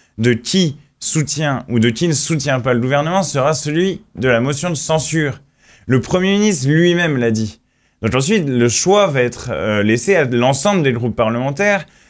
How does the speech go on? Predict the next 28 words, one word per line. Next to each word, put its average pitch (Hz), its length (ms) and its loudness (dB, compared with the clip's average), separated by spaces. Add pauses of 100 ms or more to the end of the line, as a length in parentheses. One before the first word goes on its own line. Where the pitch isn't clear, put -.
(240)
pour, 127 200 2
euh, 104 520 2
déterminer 139 640 2
où 165 400 4
ils 123 100 0
se 156 160 -2
situent. 202 380 0
Mais 135 160 2 (140)
enfin, 151 500 2 (580)
les 165 140 2
politiques 196 540 0
qui 160 100 -4
ont 135 80 2
été 185 300 2
battues 151 480 0
sèchement 180 560 0
dans 147 100 2
les 127 300 0
urnes 180 180 2
en 123 220 0
juin 143 220 0
et 160 60 0
en 127 80 2
juillet 143 280 0
dernier 131 400 2
sont 143 180 -2
celles 151 420 2
menées 160 600 0